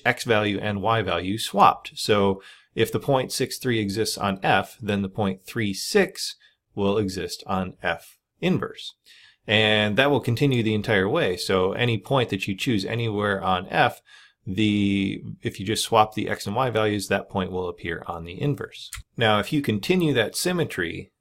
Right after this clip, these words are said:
throughout the entire curve, well, what you'll notice is that a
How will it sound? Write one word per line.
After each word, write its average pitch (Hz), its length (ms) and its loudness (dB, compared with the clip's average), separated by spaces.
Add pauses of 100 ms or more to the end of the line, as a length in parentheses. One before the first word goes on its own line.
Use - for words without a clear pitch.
throughout 113 540 4
the 101 140 2
entire 98 360 2
curve, 110 460 4
well, 107 260 2
what 104 160 -2
you'll 101 120 0
notice 127 360 0
is 95 140 -4
that 95 220 2
a 90 400 0